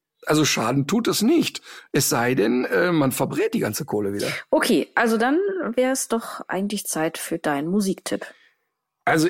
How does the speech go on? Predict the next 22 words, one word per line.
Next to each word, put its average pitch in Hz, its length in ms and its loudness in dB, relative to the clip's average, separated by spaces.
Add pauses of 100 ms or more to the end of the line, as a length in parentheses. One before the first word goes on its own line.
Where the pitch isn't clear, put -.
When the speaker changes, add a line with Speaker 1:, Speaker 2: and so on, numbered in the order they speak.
Speaker 1:
ich - 180 -2
weiß 170 280 0
nicht, 156 180 0
ob 143 120 0
ich's 151 160 -2
mir 135 160 2
schon 135 240 0
mal, 123 400 0
äh, 123 100 -2
gewünscht 120 480 -2
habe. 95 260 -2
Deshalb 123 280 -2
habe 123 100 -2
ich - 80 -6
eine 127 80 0
Alternative, 123 640 -2
und 151 160 0
zwar 117 200 -2
von - 160 -4
den 107 140 -2
Fanta 127 380 -2
vier 110 460 -2